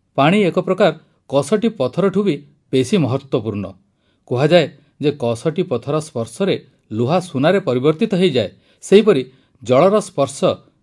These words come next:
ଜୀବନ ପାଇଁ ଯେତିକି ଜରୁରୀ, ବିକାଶ ପାଇଁ ମଧ୍ୟ ସେତିକି ଜରୁରୀ। ବନ୍ଧୁଗଣ, ମାଘ ମାସକୁ ଜଳ ସହ ଯୋଡ଼ିବାର ସମ୍ଭବତଃ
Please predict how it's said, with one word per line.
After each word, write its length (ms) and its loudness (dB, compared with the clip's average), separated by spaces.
ଜୀବନ 300 0
ପାଇଁ 220 0
ଯେତିକି 360 -6
ଜରୁରୀ, 480 -2
ବିକାଶ 440 2
ପାଇଁ 260 -2
ମଧ୍ୟ 280 -4
ସେତିକି 440 -2
ଜରୁରୀ। 440 -6
ବନ୍ଧୁଗଣ, 420 2
ମାଘ 260 2
ମାସକୁ 520 -2
ଜଳ 280 6
ସହ 280 -2
ଯୋଡ଼ିବାର 460 2
ସମ୍ଭବତଃ 520 0